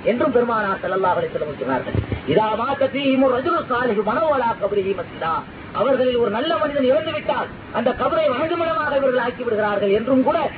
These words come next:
யூத கிறிஸ்தவர்களை பற்றி எச்சரித்துகிறார்கள். அதே ஐந்து நாட்கள் இருக்கும் பொழுது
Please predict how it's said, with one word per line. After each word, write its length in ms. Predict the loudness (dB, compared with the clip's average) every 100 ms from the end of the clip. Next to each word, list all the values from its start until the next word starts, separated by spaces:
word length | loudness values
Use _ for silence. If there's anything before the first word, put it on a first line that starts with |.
| -8
யூத 180 | 0 2
கிறிஸ்தவர்களை 600 | 2 0 0 0 2 2 0
பற்றி 320 | -2 0 2
எச்சரித்துகிறார்கள். 960 | 2 2 2 0 2 2 4 2 2 -2 -8
அதே 300 | -4 0 0
ஐந்து 260 | 2 0 0
நாட்கள் 300 | -4 -4 -6
இருக்கும் 260 | -6 -8
பொழுது 180 | -6 -6